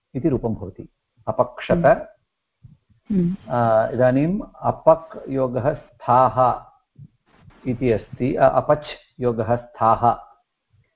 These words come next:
Speaker 1: इति अस्ति। इदानीं ह्रस्वादङ्गात् इति, अत्र ह्रस्व अङ्ग नास्ति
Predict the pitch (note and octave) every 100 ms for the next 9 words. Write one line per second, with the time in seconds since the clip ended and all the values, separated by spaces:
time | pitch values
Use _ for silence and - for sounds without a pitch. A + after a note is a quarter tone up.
0 | _ _ - - - A#2 - B2 A2+ -
1 | - A#2+ A#2 A#2+ A2+ A#2 A#2+ B2 B2+ B2+
2 | B2+ B2+ C3 - - _ _ - A#2 A2
3 | - - C3 C3 C3 A#2+ A#2+ A#2+ A#2 A2+
4 | A2 - - A#2 B2 - B2+ A#2 A2+ -
5 | A2+ - A#2+ A#2 A#2 G#2 A2 - - F#2+
6 | -